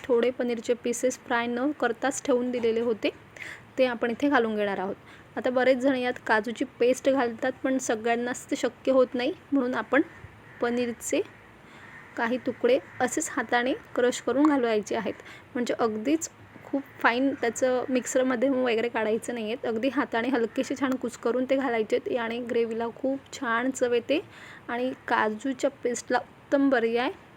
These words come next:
आहेत. तर आता तेही घालून आपण छानसं याला परतवून घेऊया.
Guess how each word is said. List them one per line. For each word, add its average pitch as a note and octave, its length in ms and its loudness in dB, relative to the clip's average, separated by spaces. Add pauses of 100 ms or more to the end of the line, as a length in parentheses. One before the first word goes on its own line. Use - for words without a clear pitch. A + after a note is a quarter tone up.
(440)
आहेत. - 360 -4 (840)
तर B3+ 60 4
आता A#3+ 160 0 (100)
तेही B3 200 2
घालून B3+ 280 2
आपण A#3+ 260 -2
छानसं B3 560 -2 (260)
याला A#3+ 180 2
परतवून A3+ 580 0
घेऊया. G3+ 260 -2